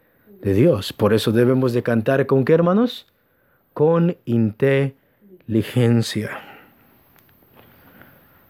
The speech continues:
No debe de ser la música ruidosa, porque eso no se puede entender. Eso contradeciría lo que es música, porque la música no es ruido.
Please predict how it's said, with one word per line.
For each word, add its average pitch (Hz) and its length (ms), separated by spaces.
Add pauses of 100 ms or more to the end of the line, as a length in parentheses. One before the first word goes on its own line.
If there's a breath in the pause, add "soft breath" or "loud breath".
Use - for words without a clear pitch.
(240 soft breath)
No 147 160
debe 170 280
de 143 120
ser 165 300
la 151 100
música 151 540
ruidosa, 147 720 (800)
porque 139 260
eso 151 140
no 180 520
se - 200
puede 160 360
entender. 127 720 (440 soft breath)
Eso 165 340
contradeciría 151 920
lo 151 220
que 165 100
es 175 100
música, 165 540
porque 131 220
la 135 100
música 180 420
no 185 140
es 175 60
ruido. 165 400